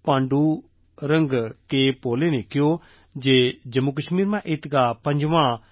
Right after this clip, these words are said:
پارلیمانی حلقہ میں غیر معمولی اٹھنجا اشاریہ ایک ایک فیصد پولنگ درج کی گئی، جیڑی پچھلا پینتی برہ میں سب تے متی ہے۔ انہوں نے کیو ہے جے یا نمایاں حصہ داری امن کا ایک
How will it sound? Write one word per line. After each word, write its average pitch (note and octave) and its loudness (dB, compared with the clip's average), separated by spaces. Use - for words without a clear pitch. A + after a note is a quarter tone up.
پارلیمانی F#3 2
حلقہ B2+ -6
میں E3 0
غیر C3 0
معمولی D3 -2
اٹھنجا D3+ -4
اشاریہ B2 -6
ایک D#3 -4
ایک E3 -6
فیصد C#3+ -8
پولنگ D#3 -2
درج A2 -6
کی A#2 -6
گئی، B2+ 0
جیڑی C#3 2
پچھلا D#3 0
پینتی D3 -2
برہ C3 0
میں D#3 0
سب D3+ -2
تے B2+ -2
متی C3 -2
ہے۔ A2+ -2
انہوں E3 -2
نے F3+ 2
کیو F#3 -2
ہے G#3 2
جے E3+ 0
یا D3 0
نمایاں D3 0
حصہ C3 -8
داری C#3+ 2
امن F3+ 0
کا E3+ 2
ایک D3 -6